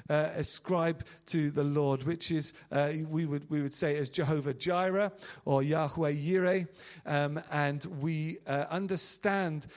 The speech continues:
that this phrase, which we get from, uh, the passage that we'll be reading shortly, um, helps us to understand that one of God's very names, part of his very essence of who he is,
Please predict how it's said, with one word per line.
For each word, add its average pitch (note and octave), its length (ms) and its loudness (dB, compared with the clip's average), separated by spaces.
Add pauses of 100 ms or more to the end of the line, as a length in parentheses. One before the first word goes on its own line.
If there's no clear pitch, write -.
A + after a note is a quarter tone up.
(140)
that E3 240 -2
this G3 220 0
phrase, D#3+ 580 0
which F3+ 240 -2
we D3+ 140 -2
get G#3+ 340 -2
from, D#3 440 0 (240)
uh, C#3+ 80 -2
the D3+ 100 -6
passage E3+ 360 -4
that F3 100 -2
we'll C#3+ 120 -2
be C#3 180 -4
reading D3 380 -4
shortly, B2+ 560 -4 (340)
um, C#3 260 -2 (100)
helps A3 320 -4
us F#3+ 100 -8
to E3 140 -2
understand E3 800 -4 (360)
that E3+ 180 -2
one F3+ 240 -2
of D3+ 200 -4
God's E3 360 -2
very D#3+ 400 -4
names, E3 440 -2
part F#3+ 200 -6
of E3+ 80 -6
his E3 100 -4
very F3 220 0
essence F#3+ 340 -4
of E3+ 140 -6
who D#3+ 160 -4
he D#3 220 -2
is, A#2+ 240 -6